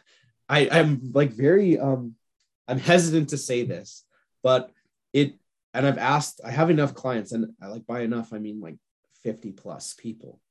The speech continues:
that I've asked this specific question to, because it's what I felt. And I felt weird saying it out loud to them, but I would ask them, like,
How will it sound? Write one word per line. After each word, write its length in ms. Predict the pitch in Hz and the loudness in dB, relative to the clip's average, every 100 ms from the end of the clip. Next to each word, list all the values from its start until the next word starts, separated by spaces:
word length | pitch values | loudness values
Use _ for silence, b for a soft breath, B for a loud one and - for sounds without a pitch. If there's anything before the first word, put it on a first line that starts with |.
| _ - | _ -10
that 80 | 107 | -8
I've 100 | 104 | -2
asked 280 | 131 139 - | 0 -2 -4
this 100 | 117 | -12
specific 460 | 123 - 160 - | -12 -10 -8 -8
question 400 | - 127 - 113 | -2 -2 -2 -10
to, 320 | - 117 120 - _ _ _ _ _ | -8 -6 -6 -8 _ _ _ _ _
because 220 | 139 156 | 2 4
it's 160 | 147 - | 4 2
what 140 | 147 - | -2 0
I 200 | 120 131 | 0 0
felt. 480 | - 127 101 - - | -2 -6 -6 -8 -16
And 100 | 113 | -16
I 60 | |
felt 300 | 120 160 - | 0 2 2
weird 280 | 110 147 165 | 4 4 4
saying 260 | 143 147 147 | 2 -2 0
it 80 | 143 | 0
out 120 | 80 | -2
loud 240 | 110 104 | -4 -8
to 60 | 107 | -8
them, 160 | 127 131 | -6 -2
but 80 | |
I 80 | 120 | 0
would 100 | 117 | 0
ask 320 | 117 156 156 | 2 0 0
them, 180 | - 110 | -6 -6
like, 160 | 113 | -6